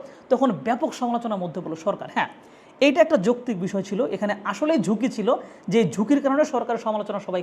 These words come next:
করবেই। আমি নিজেও হচ্ছে সেই ঝুঁকির কথাগুলো উল্লেখ করেছিলাম। কিন্তু এখন যেটা করা হচ্ছে, যে চট্টগ্রাম বন্দরকে নাকি বিদেশির হাতে তুলে দেওয়া হচ্ছে, চট্টগ্রাম বন্দরের মাধ্যমে নাকি পশ্চিমাদের দেশের ভিতরে ই-, ইনভাইট করা হচ্ছে, যাতে তারা দেশটাকে দখল করে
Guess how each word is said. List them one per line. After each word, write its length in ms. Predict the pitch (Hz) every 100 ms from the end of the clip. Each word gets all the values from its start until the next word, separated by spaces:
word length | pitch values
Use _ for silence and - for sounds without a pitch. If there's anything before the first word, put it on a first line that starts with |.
| -
করবেই। 340 | 285 277 175 120 - - -
আমি 100 | 233 214
নিজেও 200 | 220 285 254
হচ্ছে 160 | 285 277
সেই 100 | 233
ঝুঁকির 200 | 185 202 -
কথাগুলো 280 | 220 208 196
উল্লেখ 200 | 196 190 185 277
করেছিলাম। 380 | 302 - 143 123 - - - 339
কিন্তু 240 | 359 240 220 - - - - 254
এখন 160 | 285 320
যেটা 180 | 330 262 208
করা 140 | 156 139
হচ্ছে, 220 | - 160 - - - 214
যে 60 | 208
চট্টগ্রাম 440 | 285 190 302 294 220
বন্দরকে 360 | 196 214 220 240 247
নাকি 140 | 285 190
বিদেশির 300 | 175 - 214
হাতে 140 | 190 214
তুলে 160 | 233 220 170
দেওয়া 160 | 131 135
হচ্ছে, 220 | - - - - -
চট্টগ্রাম 400 | 277 262 285 269 196
বন্দরের 320 | 208 220 220 190
মাধ্যমে 300 | 175 175 254 185
নাকি 180 | 156 302 - - - 277
পশ্চিমাদের 500 | 294 - 294 240 240 180
দেশের 200 | 196 220
ভিতরে 260 | 214 220
ই-, 160 | 208 202 - 220
ইনভাইট 360 | 165 170 240 269
করা 120 | 247 233
হচ্ছে, 240 | 240 320 330 - - 214
যাতে 140 | 214
তারা 140 | 214 196 170
দেশটাকে 320 | 175 202 175 143
দখল 160 | 143
করে 100 | 160